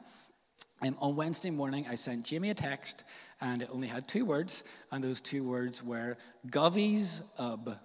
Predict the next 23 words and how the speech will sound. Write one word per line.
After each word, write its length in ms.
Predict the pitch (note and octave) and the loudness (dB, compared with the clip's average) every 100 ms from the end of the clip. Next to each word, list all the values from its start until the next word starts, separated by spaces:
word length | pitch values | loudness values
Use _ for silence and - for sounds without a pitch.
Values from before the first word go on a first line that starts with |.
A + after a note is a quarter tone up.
| - - _ _ _ _ _ - - - | -16 -20 _ _ _ _ _ -16 -12 -2
And 100 | B2 | -2
Jamie 300 | D3 C3+ C#3+ | 0 0 -2
has 260 | G#2 A2 | -2 -4
got 240 | - A#2+ A2+ | -2 -2 0
a 40 | |
very 280 | A2+ C3 C3+ | 0 2 4
specific 760 | - - C3+ - B2+ F3+ - - - - | 2 2 4 4 4 4 2 -8 -14 -8
set 260 | - D#3+ C#3 | -2 2 4
of 80 | - | 6
skills, 480 | D#3+ G#3+ C#4 - - - - | 8 8 8 2 -4 -12 -4
and 440 | D#3 D3 C#3+ C#3+ C#3+ | 4 6 6 4 4
she 160 | - D3 | 4 6
has 200 | D3 D#3 | 6 6
the 80 | |
life 240 | D#3+ F3 A#3 | 8 10 10
skills 500 | - A3+ F#3+ G3 - | 10 10 10 10 8
of 280 | D3 C3+ C#3+ | 6 4 6
being 260 | C#3+ C#3 | 6 6
used 360 | C3+ D#3+ F3 - | 6 8 8 8
to 80 | D3+ | 6
me 220 | B2+ B2 | 6 4
being 280 | B2+ B2+ B2 | 4 4 6
dumb 340 | C3 G#3+ | 6 6